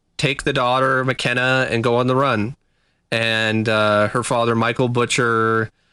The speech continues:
he is, uh, interviewed here, and he's talking about how he misses her and he wants her back and so on and so forth. It's very cut and dry. It's a very cut and dry case of somebody who decided, "No, uh,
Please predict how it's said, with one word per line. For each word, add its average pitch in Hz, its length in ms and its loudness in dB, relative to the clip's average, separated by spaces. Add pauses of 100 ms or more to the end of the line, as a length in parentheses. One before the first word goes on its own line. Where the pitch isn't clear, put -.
(200)
he 110 760 0
is, 107 880 2
uh, 104 600 0 (400)
interviewed 113 480 0
here, 107 420 0
and 104 80 -2
he's 107 160 -2
talking 104 380 -2
about 104 260 -2
how 104 140 0
he 104 80 -2
misses 107 380 -4
her 101 340 0
and 101 80 -2
he 101 40 -2
wants 101 220 -2
her 110 60 -2
back 101 640 -2
and 101 340 -4 (280)
so - 160 -4
on 101 40 -2
and 101 100 -4
so 107 140 0
forth. 98 480 0 (380)
It's 160 120 0
very 202 200 0
cut 151 140 -2
and 127 100 -4
dry. 113 420 0
It's 113 320 -2
a 117 140 0
very 123 240 -2
cut 131 160 -2
and 113 80 -2
dry 113 180 0
case 110 320 -2
of 107 80 -2
somebody 107 640 0 (460)
who 107 640 0 (360)
decided, 117 540 0
"No, 117 480 -2 (520)
uh, - 40 -8